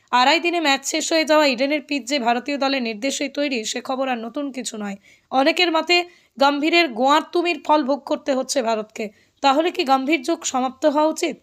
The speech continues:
সেটা একেবারেই মনে করেন না সৌরভ, বরং চান ভারত ভালো পিচে খেলা শুরু করুক।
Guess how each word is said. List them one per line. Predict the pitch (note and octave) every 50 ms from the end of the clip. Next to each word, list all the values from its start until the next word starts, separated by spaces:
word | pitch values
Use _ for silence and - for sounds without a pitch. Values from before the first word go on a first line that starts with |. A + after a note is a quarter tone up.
| _ _ _ _ _
সেটা | - - D4+ - D4+ C#4 C4
একেবারেই | B3+ C#4+ D#4 D4+ E4+ E4+ F4
মনে | D#4+ D#4 C#4+ C#4+
করেন | C4 - C4+ B3+ B3+
না | B3+ C4+ D4
সৌরভ, | D4 - C#4+ A#3 G#3+ A3 A3 F#3+ G3 - A3
বরং | B3 C4+ C#4+ C#4+ C4
চান | - D4 C#4 A#3+ G3+ G3 - _ _ _ _ _ A#3+
ভারত | A#3+ C4 C#4 D#4 D#4 C#4
ভালো | A#3 A#3+ C4 D4 D4+
পিচে | D#4 D#4 - E4 D4+
খেলা | - C#4 C4+ C4+ C4
শুরু | B3+ - C#4 A#3+ A3
করুক। | - A#3 G3+ G3+ F#3+ -